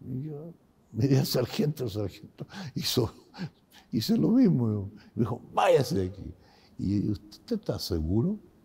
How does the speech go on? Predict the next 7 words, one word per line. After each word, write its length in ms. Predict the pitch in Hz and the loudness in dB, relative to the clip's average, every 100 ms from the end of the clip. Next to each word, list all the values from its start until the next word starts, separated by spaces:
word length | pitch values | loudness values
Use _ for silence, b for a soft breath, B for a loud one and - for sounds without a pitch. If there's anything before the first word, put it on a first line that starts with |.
| _ | _
"Sí, 240 | - - | -10 -2
señor, 480 | 208 196 196 202 185 185 | -2 -2 -2 -2 -4 -6
mándese 580 | 208 220 202 190 - 160 | -4 -2 -2 -2 0 0
cambiar". 520 | 165 185 180 165 82 | 0 0 0 0 -4
Y 40 | 120 | -4
me 160 | 202 | -4
fui. 260 | 226 277 180 | -2 -2 -2